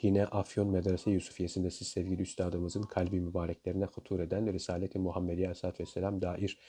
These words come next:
kısmının gayet parlak ve tam bir, e, etme, enan, temin eden bir mükemmel tercümesine beyan buyuruyordu. Hiçbir cihetle, hiçbir şeye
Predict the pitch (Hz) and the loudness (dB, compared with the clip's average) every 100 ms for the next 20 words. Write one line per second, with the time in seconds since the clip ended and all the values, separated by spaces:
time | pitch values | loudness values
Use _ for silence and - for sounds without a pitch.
0 | - - - - - 95 98 107 90 87 | -20 -20 -8 -6 -4 0 2 2 2 0
1 | - 90 87 101 87 - 95 95 104 - | 0 0 2 0 -4 -2 0 2 2 0
2 | - - - - - 98 95 - - - | -14 -20 -20 -4 2 4 4 2 -4 -2
3 | 104 98 98 101 98 - 107 95 101 95 | -2 2 2 4 2 0 0 2 2 2
4 | 87 101 95 90 87 - 95 95 - 92 | 2 2 2 2 0 0 2 2 2 0
5 | - 90 - 107 92 92 92 - 95 92 | 0 -2 0 4 6 4 0 2 4 4
6 | 87 87 98 117 - 98 - - - - | 4 4 4 4 2 0 -2 -14 -16 -18
7 | - 127 - - 101 - - 107 92 95 | -2 0 0 4 4 4 -4 -4 -2 -2
8 | - 92 - - - 110 92 - - 101 | -2 -2 -2 -10 2 4 4 -4 -2 2
9 | 95 | 2